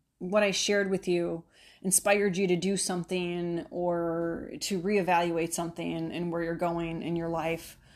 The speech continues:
I do have a couple episodes that are coming.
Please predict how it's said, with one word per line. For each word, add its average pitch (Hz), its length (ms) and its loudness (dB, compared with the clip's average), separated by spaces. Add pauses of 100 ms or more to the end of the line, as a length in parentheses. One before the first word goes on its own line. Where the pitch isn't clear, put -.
(920)
I 226 100 10
do 240 140 8
have 285 100 10
a 285 60 4
couple 262 240 4
episodes 220 340 2
that 226 100 2
are 185 60 4
coming. 220 720 -2